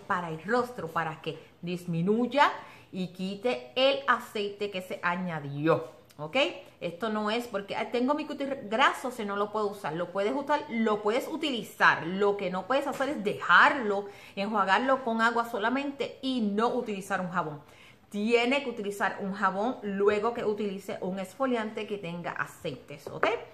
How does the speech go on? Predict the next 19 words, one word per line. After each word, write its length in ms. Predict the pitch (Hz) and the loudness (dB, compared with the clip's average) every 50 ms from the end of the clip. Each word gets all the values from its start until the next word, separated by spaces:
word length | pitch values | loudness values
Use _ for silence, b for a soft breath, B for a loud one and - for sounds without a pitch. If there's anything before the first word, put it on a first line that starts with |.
| B B B B B B B | B B B B B B B
Así 300 | 185 196 - - 233 214 | -2 -2 -2 -4 -6 -4
que 320 | 226 226 208 - - 208 | -2 -2 -2 0 0 0
eso 260 | 208 208 - 269 226 | -2 0 -2 -2 0
no 240 | 226 214 220 233 233 | 0 2 2 4 4
le 100 | 254 277 | 4 6
va 100 | 277 294 | 6 6
a 80 | 285 285 | 4 4
quitar 520 | 277 - - - 196 180 175 - - - - - - _ _ _ _ _ _ _ _ _ _ _ _ _ - - | -4 -4 2 6 6 6 6 6 2 -8 -12 -18 -20 _ _ _ _ _ _ _ _ _ _ _ _ _ -20 -12
la 180 | 185 190 190 208 | -2 2 2 4
hidratación 560 | 202 196 190 185 185 226 - - 220 196 196 | 4 4 4 4 4 2 -2 -2 -6 -4 -4
de 80 | 196 202 | -4 -4
su 180 | 202 - 202 | -4 -6 0
cuerpo, 300 | - 196 180 180 - 170 | 2 2 2 2 0 0
lo 100 | 165 160 | 0 0
va 80 | 160 147 | 0 0
a 40 | 151 | 0
dejar 180 | 240 208 175 180 - | 0 -2 -4 -6 -6
sumamente 480 | - 233 220 220 214 202 196 190 - 175 | -6 -2 -2 0 0 -2 -6 -6 -10 -10
suave, 460 | - - 262 262 254 254 247 262 254 | -8 -2 4 6 6 6 6 2 -2